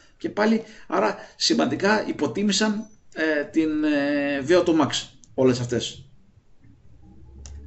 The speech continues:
Πάλι άλλη, αντι-, αντίστοιχη μελέτη, πάλι τα ίδια. Ε, διαφορά λοιπόν πόσο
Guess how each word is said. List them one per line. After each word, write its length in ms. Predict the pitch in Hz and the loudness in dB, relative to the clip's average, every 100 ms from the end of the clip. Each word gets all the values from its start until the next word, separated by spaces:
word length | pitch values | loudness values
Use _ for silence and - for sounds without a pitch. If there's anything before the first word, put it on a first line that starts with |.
| - | -4
Πάλι 280 | 170 151 123 | 2 4 4
άλλη, 240 | 123 123 | 2 0
αντι-, 200 | 113 117 | -2 -2
αντίστοιχη 260 | 135 160 127 | 0 2 2
μελέτη, 380 | 127 196 233 233 - - - - - - - | 2 2 2 -2 -6 -20 -20 -20 -20 -20 -4
πάλι 220 | 175 143 | 2 2
τα 100 | 127 | 4
ίδια. 320 | 165 220 220 - - - - | 2 4 0 -2 -18 -20 -10
Ε, 460 | 147 151 147 139 127 - 135 - - - - - - | -4 0 0 -2 -4 -10 -12 -16 -18 -18 -16 -14 -12
διαφορά 400 | 139 156 185 180 | -2 0 4 4
λοιπόν 320 | 131 180 180 | 4 2 0
πόσο 560 | - 196 202 190 135 | 0 0 2 -2 -4